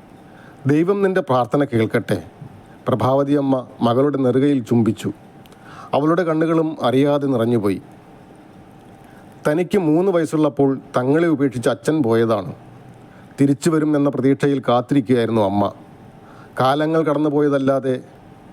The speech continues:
അച്ഛൻ തിരിച്ചു വന്നില്ല. ദാരിദ്ര്യം പിടിമുറുക്കി തുടങ്ങിയപ്പോൾ അമ്മ ചെറിയ ചെറിയ ജോലിക്ക് പോയി തുടങ്ങി. അതറിഞ്ഞ അമ്മാവൻ ഒത്തിരി വഴക്ക് പറഞ്ഞത്രേ. പെണ്ണുങ്ങൾ ജോലിക്ക് പോകുന്നത് കുടുംബത്തിന് നാണക്കേടാണത്രേ. അമ്മാവന് ആവശ്യമായ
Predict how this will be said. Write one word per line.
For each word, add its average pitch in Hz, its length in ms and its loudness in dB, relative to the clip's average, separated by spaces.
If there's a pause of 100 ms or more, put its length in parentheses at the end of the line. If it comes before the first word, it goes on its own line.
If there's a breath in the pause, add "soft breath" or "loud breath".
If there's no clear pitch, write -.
(240)
അച്ഛൻ 170 340 0
തിരിച്ചു 123 320 2
വന്നില്ല. 107 260 0 (1300 loud breath)
ദാരിദ്ര്യം 175 540 0
പിടിമുറുക്കി 170 460 0
തുടങ്ങിയപ്പോൾ 139 480 2 (300)
അമ്മ 135 260 2
ചെറിയ 135 240 2
ചെറിയ 143 260 0
ജോലിക്ക് 131 420 2
പോയി 113 180 0
തുടങ്ങി. 98 280 0 (840 loud breath)
അതറിഞ്ഞ 151 320 0 (100)
അമ്മാവൻ 147 380 0
ഒത്തിരി 170 320 -2
വഴക്ക് 113 300 -2
പറഞ്ഞത്രേ. 113 400 -2 (840 loud breath)
പെണ്ണുങ്ങൾ 190 440 2
ജോലിക്ക് 160 480 0
പോകുന്നത് 147 340 2 (100)
കുടുംബത്തിന് 147 560 0
നാണക്കേടാണത്രേ. 127 800 0 (840 loud breath)
അമ്മാവന് 135 480 2
ആവശ്യമായ 151 420 0